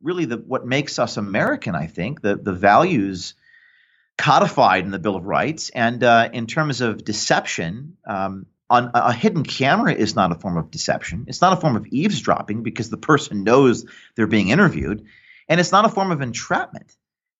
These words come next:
You have to go into this, uh, realm of undercover work to get to this whole idea of deception. And there's a whole chapter in this book called Deception. I present the paradox of relative deception, which means you have two choices. You can deceive the audience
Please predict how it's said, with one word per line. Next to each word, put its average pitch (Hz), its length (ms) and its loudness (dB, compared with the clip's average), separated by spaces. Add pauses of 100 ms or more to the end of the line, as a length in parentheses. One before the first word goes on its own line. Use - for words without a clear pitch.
You 175 140 0
have 214 160 4
to 196 80 -6
go 180 240 2
into 165 160 -4
this, 143 260 -4
uh, - 200 -4
realm 147 280 4
of 110 120 -4
undercover 135 640 0
work 90 380 -8
to 123 100 -4
get 135 220 -2
to 123 100 -6
this 104 160 -6
whole 123 180 2
idea 107 300 2
of 85 100 -10
deception. - 680 -2 (400)
And 135 80 0
there's 151 120 4
a 165 60 6
whole 220 160 4
chapter 170 400 2
in 151 80 -4
this 127 140 -10
book - 260 -12
called 131 260 -2
Deception. 156 500 -2
I 113 120 0
present 131 420 -2
the - 60 -14
paradox 123 640 2
of 82 100 -8
relative 113 380 -2
deception, 110 560 -4
which 107 180 -8
means 110 440 -4 (520)
you 147 100 4
have 147 120 2
two 226 160 2
choices. - 560 2 (420)
You 135 140 -2
can 131 160 -4
deceive 156 460 -2
the 123 140 2
audience 123 600 2